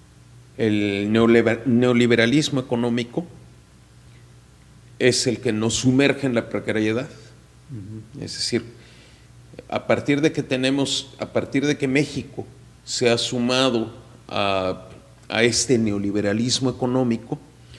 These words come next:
Speaker 1: la precariedad ha, ha crecido.
Speaker 2: Ujú.
Speaker 1: Entonces, la per-, la precariedad ha crecido, el estado de violencia general ha crecido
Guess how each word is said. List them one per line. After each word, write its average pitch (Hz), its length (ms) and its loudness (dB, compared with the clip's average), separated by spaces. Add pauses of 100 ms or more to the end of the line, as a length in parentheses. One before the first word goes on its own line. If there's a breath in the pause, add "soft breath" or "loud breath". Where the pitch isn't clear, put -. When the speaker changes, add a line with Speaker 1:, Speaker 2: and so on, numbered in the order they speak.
(680 loud breath)
Speaker 1:
la 110 260 2
precariedad 113 640 2
ha, 107 480 -2
ha 95 120 -8
crecido. 123 420 -4
Speaker 2:
Ujú. - 880 -12
Speaker 1:
Entonces, 117 500 -2
la 120 140 0
per-, 113 260 0
la 123 140 0
precariedad 123 560 4
ha 135 80 2
crecido, 147 640 2
el 113 180 4
estado 120 460 4
de 120 80 6
violencia 135 640 6 (1120)
general 127 640 4 (300)
ha 117 160 0
crecido 131 500 0